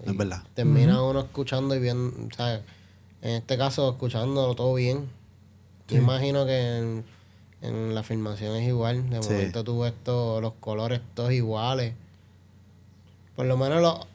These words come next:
Speaker 2: lo-, o-, los oídos se saturan. No sé cómo funcionan los ojos, pero
Speaker 1: A mí es que <clears throat>
Speaker 2: los ojos.
Speaker 1: lo, yo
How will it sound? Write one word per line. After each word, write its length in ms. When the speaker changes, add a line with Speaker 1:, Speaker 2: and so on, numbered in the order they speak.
Speaker 2:
lo-, 160
o-, 280
los 240
oídos 320
se 100
saturan. 420
No 100
sé 140
cómo 320
funcionan 420
los 180
ojos, 340
pero 380
Speaker 1:
A 140
mí 140
es 480
que 680
<clears throat> 600
Speaker 2:
los 240
ojos. 420
Speaker 1:
lo, 640
yo 640